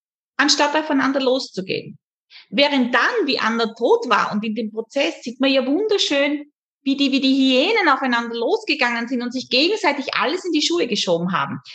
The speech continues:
Und ich glaub, um das vorher zu vermeiden in der Ehe und sich selber gegenseitig grün und blau zu schlagen, wurde das Kind einfach als Schlagbolzen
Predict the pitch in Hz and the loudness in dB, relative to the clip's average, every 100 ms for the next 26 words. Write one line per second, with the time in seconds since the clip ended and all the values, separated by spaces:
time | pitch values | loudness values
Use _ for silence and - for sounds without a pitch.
0 | - _ 269 302 339 330 - - _ - | -20 _ 0 2 2 2 0 -14 _ -2
1 | 285 294 339 - - 294 453 415 - 285 | 2 2 2 -2 -2 2 4 2 0 -4
2 | 254 233 254 247 233 226 - 330 392 247 | 0 2 2 2 2 0 0 2 4 4
3 | 190 240 - 247 349 285 240 262 370 320 | 0 -4 -2 0 2 2 2 0 0 -2
4 | 247 233 - 240 220 196 185 175 175 240 | -2 -2 -4 -2 0 2 2 2 0 -4
5 | 220 214 277 311 - - _ 269 320 302 | 0 0 0 -6 -12 -20 _ 0 2 2
6 | 294 - 262 302 370 - 226 285 311 311 | -2 -2 0 0 0 -2 -2 -2 -2 -4
7 | - 240 254 - - - - 220 262 - | -2 0 0 -4 -12 -8 0 0 0 0
8 | 175 156 165 180 160 | -2 -2 -4 -6 -6